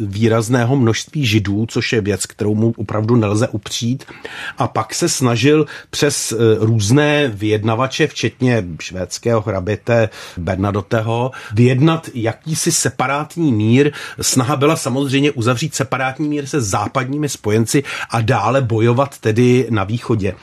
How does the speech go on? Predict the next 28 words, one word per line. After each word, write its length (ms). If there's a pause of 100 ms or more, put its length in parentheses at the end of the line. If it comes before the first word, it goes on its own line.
(360)
což 340
v 60
té 180
době 560 (140)
pro 140
něj 320
už 320 (360)
nebylo 400
reálné. 520 (340)
A 140
on 180
tedy 200
se 140
snažil 440
v 60
tom 180
Švédsku 760 (380)
o 100
jakousi 480
vlastní 580
hru. 280 (300)
Dodejme, 420
že 120
i 120
to 120
Švédsko 600
neutrální 680
tehdy 320